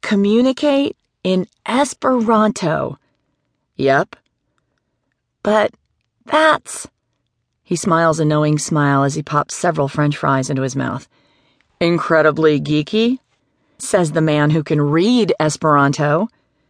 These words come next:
He raises his hand to his heart. "You wound me, Kate, Katie, whichever.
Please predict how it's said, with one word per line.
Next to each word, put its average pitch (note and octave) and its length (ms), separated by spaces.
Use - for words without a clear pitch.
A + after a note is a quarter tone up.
He F#3 180
raises F3+ 500
his E3+ 140
hand D#3 300
to D#3 80
his D#3 180
heart. C#3 380
"You A#3+ 120
wound A#3+ 320
me, C#3+ 140
Kate, D#3+ 400
Katie, E3 420
whichever. E3 680